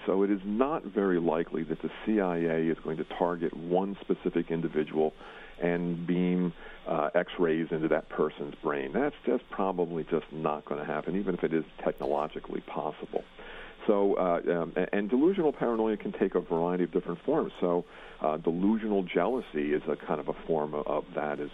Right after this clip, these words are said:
well. Um, and there's, there's more rare forms. There are beliefs that o-, other people have been substituted by imposters and,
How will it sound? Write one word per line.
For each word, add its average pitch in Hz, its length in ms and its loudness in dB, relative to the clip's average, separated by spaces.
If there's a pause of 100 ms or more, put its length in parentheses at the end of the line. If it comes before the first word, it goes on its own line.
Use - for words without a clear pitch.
well. 80 360 0 (540)
Um, 73 360 -4
and 90 140 2
there's, 87 200 4
there's 95 200 4
more 90 220 4
rare 78 300 4
forms. 71 400 -2
There 73 80 4
are 71 40 0
beliefs 76 500 0
that 73 120 4
o-, 76 140 0
other 82 140 0
people - 340 0
have 73 100 -2
been 71 300 -6 (100)
substituted - 460 -2
by 67 140 -2
imposters 73 840 -2
and, 67 180 -6